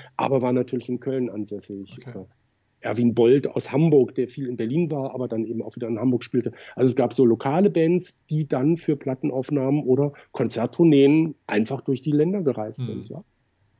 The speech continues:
Speaker 2: Wow, ja, okay, interessant. Und, ähm, weißt du, wann, wann Frankie Manning das allererste Mal hier in Deutschland,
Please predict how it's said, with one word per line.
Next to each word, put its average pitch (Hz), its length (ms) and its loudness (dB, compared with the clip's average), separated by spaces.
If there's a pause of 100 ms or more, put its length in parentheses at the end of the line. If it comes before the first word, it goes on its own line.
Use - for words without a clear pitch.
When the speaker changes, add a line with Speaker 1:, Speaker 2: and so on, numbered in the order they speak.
(580)
Speaker 2:
Wow, 120 260 -8
ja, 120 140 -6
okay, 131 220 -12
interessant. 120 440 -16 (480)
Und, 117 300 -8 (100)
ähm, 107 380 -6 (920)
weißt 131 240 -6
du, 143 100 -6
wann, 110 380 -6
wann 107 240 -10
Frankie 131 320 -8
Manning 135 300 -10
das 131 240 -12
allererste 123 360 -8
Mal 127 500 -6 (280)
hier 131 400 -6
in 113 80 -12
Deutschland, 139 720 -10